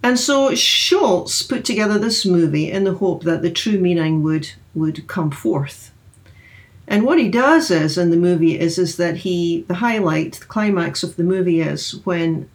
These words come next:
uh, the words of the Gospel of Luke are read out.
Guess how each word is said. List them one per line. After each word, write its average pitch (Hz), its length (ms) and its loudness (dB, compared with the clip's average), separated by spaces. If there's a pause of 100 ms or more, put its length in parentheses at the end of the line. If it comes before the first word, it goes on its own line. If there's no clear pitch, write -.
(240)
uh, 143 320 -6
the 175 160 0
words 180 680 0 (420)
of 202 160 -2
the 196 80 2
Gospel 160 640 -2
of 156 160 -2
Luke 160 540 -4
are 147 380 -2
read 170 360 0
out. - 480 -4